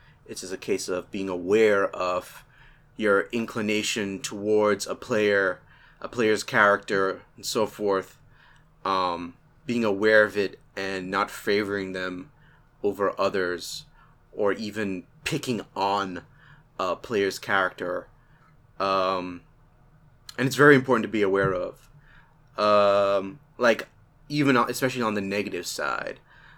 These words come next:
Like, um, like, let's say, um, you have one character who, uh, I don't know, maybe you're, you're just biased,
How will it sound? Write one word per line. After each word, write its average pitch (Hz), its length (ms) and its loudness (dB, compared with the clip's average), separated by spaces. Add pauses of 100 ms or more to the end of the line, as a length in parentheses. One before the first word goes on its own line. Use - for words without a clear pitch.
(200)
Like, 92 440 -2
um, 92 580 -2 (840)
like, 98 100 0
let's 104 220 0
say, 101 360 2
um, 90 600 -4 (2000)
you 110 140 -6
have 104 420 0 (420)
one 104 300 -2
character 101 720 2
who, 98 600 -14
uh, 92 360 -2 (460)
I 131 40 0
don't 151 80 2
know, 143 100 4
maybe 113 240 0
you're, 107 160 0
you're 104 180 -4
just - 240 -6
biased, 101 380 0